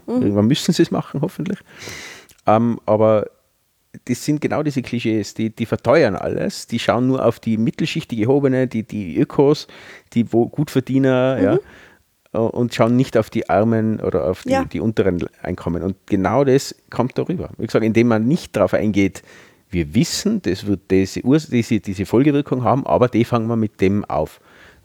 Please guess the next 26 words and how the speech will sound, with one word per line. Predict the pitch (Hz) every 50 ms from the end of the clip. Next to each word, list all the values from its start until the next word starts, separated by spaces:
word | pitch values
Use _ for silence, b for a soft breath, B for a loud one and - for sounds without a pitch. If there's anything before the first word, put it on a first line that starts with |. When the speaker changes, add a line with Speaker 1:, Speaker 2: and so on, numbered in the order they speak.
| -
Speaker 2:
Ja, | - 95 113 - _ -
also | - 95 104 95
wenn | 104 120
sie | 135 127 104
schon | 113 107
so | 120 117
viel | 117 104
schreiben, | 104 101 110 117
dann | 104
könnten | - 113 101 - 95
sie | -
das | - - - -
auch | - 101 135
noch | 147 135
gleich | 139 139 233
Speaker 1:
Ja. | 226
Speaker 2:
dazu | 208 - 143
schreiben, | 127 127 113 104
aber | 101
man | 104 101
kann | - - 117 120
das | 120 107 92
auch | - 87 - -
wiederum | - 117 135 127 135 131 - -
einfach | - 73 87 101 120 139 - - - -
darstellen, | - - 76 90 110 - - 117 120 131 139 143 151